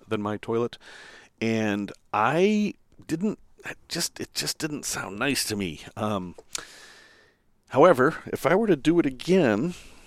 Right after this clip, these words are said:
if I were gonna start over from scratch, I would have to give it strong consideration for a number of reasons.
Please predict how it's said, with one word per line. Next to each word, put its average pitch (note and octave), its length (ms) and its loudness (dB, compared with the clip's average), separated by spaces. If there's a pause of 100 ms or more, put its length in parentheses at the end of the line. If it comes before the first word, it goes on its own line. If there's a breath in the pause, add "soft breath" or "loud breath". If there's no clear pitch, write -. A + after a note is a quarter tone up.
(120 loud breath)
if - 120 -14
I C3+ 80 0
were D3 160 0
gonna B2 200 -2
start E3+ 440 4
over D3+ 240 2
from C3 160 -6
scratch, A#2+ 600 2
I B2+ 120 -2
would G#2 160 0
have - 500 -6
to A2+ 80 -10
give F2 240 -4
it - 160 -6
strong A2 340 0
consideration F2 680 -6
for F2+ 240 -4
a F2+ 40 -6
number A2+ 420 -2
of F2 100 -6
reasons. D2 400 -10